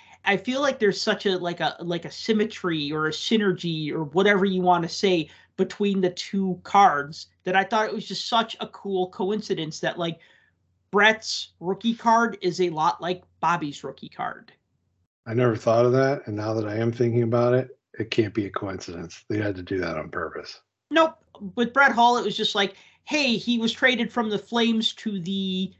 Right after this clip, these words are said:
Speaker 1: Blues, so we need a head and shoulder shot so we can airbrush that jersey on him." So that's all it was.
Speaker 2: It seems too good to not be, <laughs> not be played that way.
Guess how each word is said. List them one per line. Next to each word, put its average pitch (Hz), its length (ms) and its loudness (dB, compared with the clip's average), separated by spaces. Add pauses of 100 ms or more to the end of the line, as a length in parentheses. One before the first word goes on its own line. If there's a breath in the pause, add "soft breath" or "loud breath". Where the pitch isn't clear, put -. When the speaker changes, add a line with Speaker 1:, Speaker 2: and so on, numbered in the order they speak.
(360)
Speaker 1:
Blues, 233 560 6
so 220 380 4
we 220 200 2
need 233 240 6
a 190 300 8
head 208 220 -2
and 214 140 -2
shoulder 196 320 0
shot 160 320 0
so 180 120 -6
we 170 60 -4
can 170 140 -6
airbrush 180 580 0
that 165 200 0
jersey 170 460 -4
on 110 200 -6
him." - 280 -10 (140)
So - 160 -2 (120)
that's 202 240 2
all 117 160 -6
it - 60 -12
was. - 400 -12 (600)
Speaker 2:
It 131 80 -2
seems 160 280 4
too 135 200 4
good 117 300 4
to 104 100 -4
not - 360 -6
be, - 280 2 (120)
<laughs> - 140 -14
not 143 180 0
be 120 140 -4
played - 460 -6
that - 140 -8 (120)
way. - 180 -10